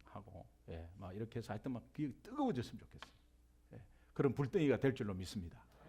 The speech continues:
예, 제가 계속 꿈꾸는 거예요. 우리 교인이 많아지는 이런 것이 아닙니다. 그냥 하나님 나라 확장을 위해서 기도하고 이 지역을 살리기 위해서 막 그냥 금요일 날 모여가지고 여기 지역에 있는 분들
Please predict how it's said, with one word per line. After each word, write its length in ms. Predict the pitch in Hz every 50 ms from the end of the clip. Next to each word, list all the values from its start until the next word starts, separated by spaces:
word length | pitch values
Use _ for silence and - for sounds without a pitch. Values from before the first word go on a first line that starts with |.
| - - - - - - - - -
예, 60 | 120
제가 280 | - 160 165 160 143 -
계속 440 | - - 170 - 185 - 202 139
꿈꾸는 360 | - 196 175 156 175 151 135 113
거예요. 120 | 101 - - - - - - - - - - - -
우리 300 | - 170 196 226 240 233
교인이 520 | - - 151 151 170 214 240 240 254 254 233
많아지는 720 | 208 - - 117 123 127 127 120 131 127 127 120 123 123
이런 420 | - 190 190 208 196 196 190 185 170
것이 200 | 156 139 - -
아닙니다. 380 | 95 92 95 90 95 85 78
그냥 180 | - 139 135 -
하나님 340 | - 208 233 214 185 180 185
나라 180 | 190 214 202
확장을 460 | 170 - 220 208 - 240 226 208 180 135
위해서 220 | 131 127 - 165
기도하고 640 | - 202 - 175 113 123 120 135 185 185 127 - - - - - - - - -
이 300 | 185 190 185 185 180 - - - - -
지역을 360 | - - 220 233 233 214 175
살리기 400 | - - 226 247 226 190 139 143
위해서 240 | 135 143 143 - 190
막 140 | 165 156
그냥 200 | - - 180 170 156
금요일 280 | - 185 170 208 202
날 100 | 185 156
모여가지고 460 | 143 156 185 175 156 151 147 147 139 147
여기 140 | 165 160
지역에 280 | 165 - 180 185 170 160
있는 180 | 127 143 151 151
분들 180 | 160 156 156